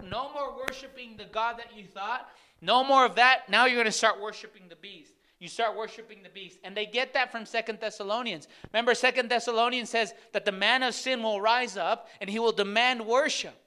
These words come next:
He will demand worship, this this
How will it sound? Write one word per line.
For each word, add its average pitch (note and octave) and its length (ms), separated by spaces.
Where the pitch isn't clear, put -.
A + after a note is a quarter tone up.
He G#3 100
will A#3 120
demand A#3+ 440
worship, C4 520
this F#3+ 200
this G3 240